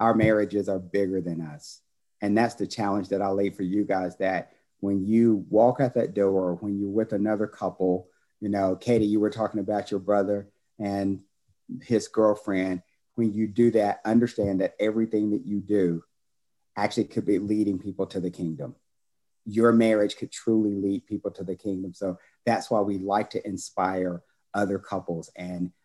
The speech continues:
we have that inviting and that challenge space. We will invite you into our social community space, but we're also gonna be challenging you at the same time in a loving way, because we want you to enjoy the benefits that we're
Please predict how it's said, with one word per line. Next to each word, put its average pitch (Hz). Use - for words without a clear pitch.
we 104
have 107
that 101
inviting 104
and 98
that 92
challenge 98
space. 71
We 107
will 107
invite 110
you 117
into 104
our 98
social 110
community 104
space, 85
but 107
we're 101
also 110
gonna 110
be 95
challenging 98
you 85
at 90
the 90
same 90
time 85
in 123
a 120
loving 113
way, 107
because 110
we 110
want 113
you 113
to 110
enjoy 107
the 101
benefits 107
that -
we're 104